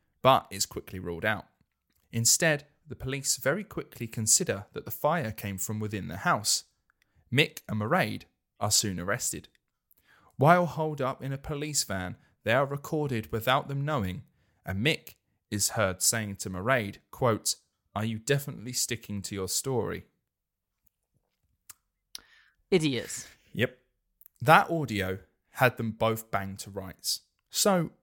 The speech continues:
Speaker 1: what actually happened? What was the actual plan? It's simple, really. Using petrol as an accelerant,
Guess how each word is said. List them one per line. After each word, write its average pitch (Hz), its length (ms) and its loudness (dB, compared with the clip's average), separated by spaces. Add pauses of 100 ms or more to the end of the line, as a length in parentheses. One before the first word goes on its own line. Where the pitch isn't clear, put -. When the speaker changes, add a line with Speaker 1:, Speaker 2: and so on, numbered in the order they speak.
(140)
Speaker 1:
what 175 220 0
actually 147 540 -2
happened? 120 440 -4
What - 320 0
was 113 360 0
the 120 160 -4
actual - 460 -6
plan? 98 480 -4 (1000)
It's - 180 6
simple, 180 360 4
really. 87 340 -4 (560)
Using 151 360 0
petrol 196 580 -4
as 151 200 -8
an 156 80 -10
accelerant, 98 560 -2